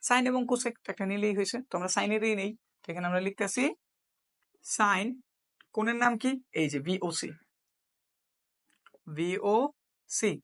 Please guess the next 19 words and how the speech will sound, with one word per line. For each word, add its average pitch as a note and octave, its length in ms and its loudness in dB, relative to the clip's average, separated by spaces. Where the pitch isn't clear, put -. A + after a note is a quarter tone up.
সাইন F#3 220 2
মানে G#3+ 200 2
কি? C4+ 80 0
লম্ব G3 180 4
উপরে, A#3+ 220 4
অতিভুজ A3+ 340 -2
কই? A#3 120 4
নিচে। A3+ 220 0
তো - 60 -12
লম্ব F#3 160 4
কোনটা? G#3+ 200 2
ভিসি। - 260 0
তো E3 140 -4
ভিসি F3 280 0
রে F#3+ 140 4
দিয়ে G3+ 220 4
দাও G#3+ 200 6
উপরে, G3 340 2
আর F3+ 80 4